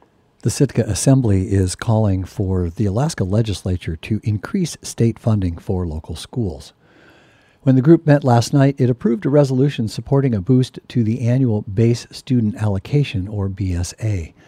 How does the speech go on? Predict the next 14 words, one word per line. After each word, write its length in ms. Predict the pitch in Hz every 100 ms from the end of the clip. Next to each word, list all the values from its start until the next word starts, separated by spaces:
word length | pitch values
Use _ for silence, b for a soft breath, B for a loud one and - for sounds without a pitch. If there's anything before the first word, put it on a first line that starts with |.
| b b b b b b
That's 220 | 170 165
the 100 | 170
amount 260 | 143 139 131
of 80 | 120
money 220 | 131 120
the 100 | 104
legislature 800 | 104 113 117 - 107 - 104 101 _ b b _
dedicates 580 | - 123 120 - 104 -
to 220 | - 117 -
each 260 | 165 160 -
school 320 | - - 147
district 560 | 110 92 - 117 - -
per 180 | 147
student 480 | 143 - 92 87 104